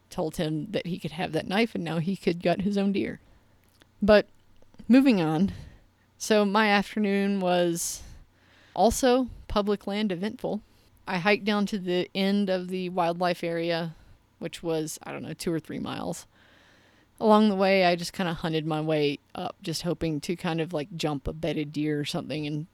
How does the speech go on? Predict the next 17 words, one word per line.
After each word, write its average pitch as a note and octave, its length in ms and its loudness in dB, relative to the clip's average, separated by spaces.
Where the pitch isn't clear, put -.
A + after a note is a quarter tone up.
didn't F#3+ 240 2
see F3 220 -4
anything, E3+ 400 -2
but A3+ 160 -2
found D#4 240 0
some A#3 160 0
really F3+ 260 2
nice D3+ 680 -4
places F#3 540 2
to E3+ 100 -2
hunt D#3 360 -6
that F3+ 260 4
afternoon D3+ 540 -4
and D3+ 120 -6
the D3 40 -6
next D3 320 -8
day. - 300 -8